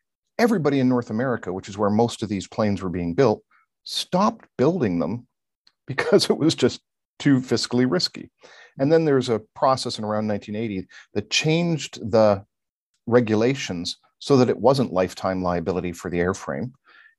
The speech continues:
And, you know, some, basically, they're just slowly starting to fill the gap. And Cirrus was one of the first ones out of the gate in eighty-four to actually say, "We can get back into this market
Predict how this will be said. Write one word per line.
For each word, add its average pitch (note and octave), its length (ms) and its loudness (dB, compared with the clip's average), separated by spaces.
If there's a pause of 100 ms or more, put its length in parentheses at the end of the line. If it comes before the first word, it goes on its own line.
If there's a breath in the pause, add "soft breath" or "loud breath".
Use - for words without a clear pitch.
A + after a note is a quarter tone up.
And, B2 380 6 (340)
you B2+ 80 2
know, A2 140 4
some, A2+ 760 2 (120)
basically, A#2 720 2 (420)
they're A#2 140 2
just C3+ 240 -4
slowly C3+ 420 0
starting A2+ 320 -4
to G2+ 40 -4
fill A#2 300 -2
the G#2 80 -4
gap. F#2+ 420 -6 (300)
And G#2+ 100 -6
Cirrus - 380 0
was A#2 120 -6
one A2+ 100 -2
of G#2+ 60 -4
the A2+ 40 -6
first - 480 -8
ones G#2 300 0
out F#2 80 2
of F2+ 80 -4
the F#2+ 60 -8
gate B2 340 -4
in F#2 100 -10
eighty-four G2 800 -2 (520 soft breath)
to - 140 -2
actually A2+ 300 -4
say, G#2+ 180 0
"We A#2+ 200 0
can B2 220 -4
get G#2+ 260 -4
back F#2 280 -4
into F#2 200 -8
this D#2+ 200 -10
market G2+ 460 0